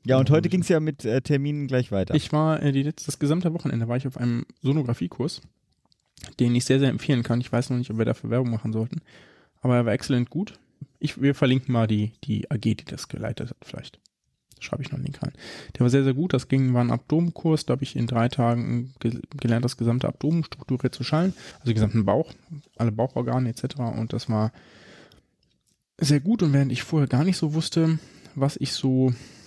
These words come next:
Speaker 2: ja, also ich hätte immer so ein bisschen, ich konnte schon so ein bisschen was schallen, aber eher so selbst beigebracht und nicht strukturiert et cetera.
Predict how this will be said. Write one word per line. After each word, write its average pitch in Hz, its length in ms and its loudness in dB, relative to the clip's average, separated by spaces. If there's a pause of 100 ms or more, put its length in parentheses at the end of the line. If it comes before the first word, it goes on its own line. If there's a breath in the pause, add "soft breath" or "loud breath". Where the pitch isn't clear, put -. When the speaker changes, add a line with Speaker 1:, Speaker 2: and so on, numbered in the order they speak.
(1160 loud breath)
Speaker 2:
ja, 107 240 2
also 113 160 -2
ich - 100 -2
hätte 127 160 2
immer 120 300 2
so 117 80 2
ein 113 100 2
bisschen, 117 400 0 (260 soft breath)
ich - 80 -16
konnte 107 200 -2
schon 123 160 0
so 117 80 2
ein 104 40 -2
bisschen 113 220 0
was - 160 -4
schallen, 123 320 2
aber 107 220 0
eher 107 200 2
so 104 280 -2 (420 soft breath)
selbst - 320 0
beigebracht 123 560 0
und 113 60 0
nicht 113 180 0
strukturiert 120 540 -2
et 113 100 -6
cetera. 113 420 0